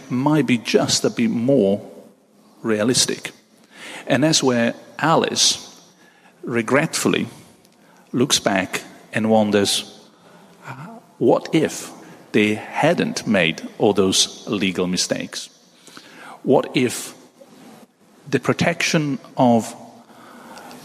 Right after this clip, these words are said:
heritage as a resource had not prevailed over the enabling of heritage as culture, as something that we all share,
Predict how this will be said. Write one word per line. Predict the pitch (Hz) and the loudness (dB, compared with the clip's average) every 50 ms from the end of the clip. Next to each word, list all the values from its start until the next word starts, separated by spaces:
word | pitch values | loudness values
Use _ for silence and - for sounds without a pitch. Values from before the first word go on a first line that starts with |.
| - - - - - - - - - - - - - - - - - - - - - _ _ _ _ _ _ _ _ - | -20 -20 -20 -20 -20 -20 -20 -20 -20 -20 -20 -20 -18 -18 -18 -18 -18 -20 -20 -20 -20 _ _ _ _ _ _ _ _ -8
heritage | - - 156 160 170 160 - 127 117 - - - - - | -2 0 4 4 4 4 2 0 -2 -4 -6 -8 -8 -4
as | 135 127 110 123 | -4 -2 0 0
a | 110 | -2
resource | 104 110 160 220 226 175 - - - - - - - - - - - - - - - _ _ - - - | 0 2 2 2 4 4 2 0 0 0 -2 -2 -4 -4 -8 -16 -20 -20 -20 -20 -20 _ _ -20 -20 -10
had | - - 117 113 | -2 -2 0 2
not | 117 127 143 143 - - - - - | 4 4 2 2 2 -4 -12 -12 -8
prevailed | - - 123 104 101 143 147 - - - - 104 107 110 - - - - - - - - - - | -2 -2 -2 0 2 2 2 2 2 2 0 0 -2 -2 -6 -10 -16 -20 -20 -20 -20 -20 -4 0
over | - 120 110 107 101 107 104 104 101 - - - - - - - | 2 2 4 4 4 4 4 4 2 -2 -6 -14 -18 -20 -8 -6
the | - 120 98 117 110 104 101 - - - - - - | -6 -2 2 2 2 2 2 -2 -6 -12 -16 -4 -2
enabling | 139 117 113 123 139 160 160 127 104 104 98 90 92 92 - - - - | -2 0 2 2 2 2 2 0 -2 -4 -4 -4 -4 -4 -6 -8 -2 0
of | 123 107 98 95 87 - - - - - - - | 2 2 2 2 0 -2 -8 -18 -20 -20 -20 -8
heritage | - - - 127 110 104 - - 104 92 80 - - - - - _ _ - - - - - - - _ _ | -2 0 2 2 2 0 0 0 -2 -2 -2 -2 -4 -4 -6 -12 _ _ -20 -20 -20 -20 -20 -20 -20 _ _
as | - 113 104 104 107 104 - - - - - - - - - - _ _ _ _ _ _ _ _ _ | -2 0 2 2 2 2 2 2 0 -2 -8 -14 -20 -20 -20 -20 _ _ _ _ _ _ _ _ _
culture, | - 247 185 143 - - - - - - - - | -2 0 0 0 -2 -4 -6 -8 -12 -14 -14 -8
as | - 120 101 - | -6 -4 -2 0
something | - 117 101 - 113 104 | 0 -2 -2 -2 -2 0
that | 104 101 | 2 2
we | 101 107 104 | 4 4 4
all | 104 101 98 101 113 - | 4 4 2 0 -4 -4
share, | - - - 151 - - - - | -4 0 0 0 0 0 -4 -8